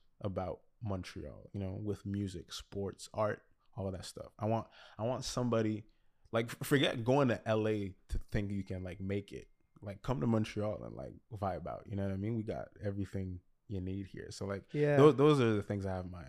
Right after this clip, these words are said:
Speaker 1: my eyes, like, set on for the, for the long, for the long run.
Speaker 2: Exactly. Come
Speaker 1: Yeah,
Speaker 2: to
Speaker 1: yeah.
Speaker 2: Montreal.
Speaker 1: Oh.
Speaker 2: How would you say that in French?
Speaker 1: C-,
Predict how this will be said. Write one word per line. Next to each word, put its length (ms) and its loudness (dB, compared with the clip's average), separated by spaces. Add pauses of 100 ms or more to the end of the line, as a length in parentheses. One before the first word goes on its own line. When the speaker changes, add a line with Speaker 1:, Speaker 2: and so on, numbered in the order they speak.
(240)
Speaker 1:
my 120 0
eyes, 420 -4
like, 140 -12 (160)
set 280 -6
on 180 -10
for 180 -4
the, 180 -4 (160)
for 100 -2
the 60 -2
long, 440 -2
for 140 -8
the 60 -4
long 340 -4
run. 200 -14 (340)
Speaker 2:
Exactly. 540 2
Come 160 0
Speaker 1:
Yeah, 60 0
Speaker 2:
to 60 -2
Speaker 1:
yeah. 40 0
Speaker 2:
Montreal. 560 2 (160)
Speaker 1:
Oh. 40 -8 (120)
Speaker 2:
How 160 8
would 120 10
you 80 4
say 160 4
that 180 6
in 120 2
French? 420 -2 (800)
Speaker 1:
C-, 60 0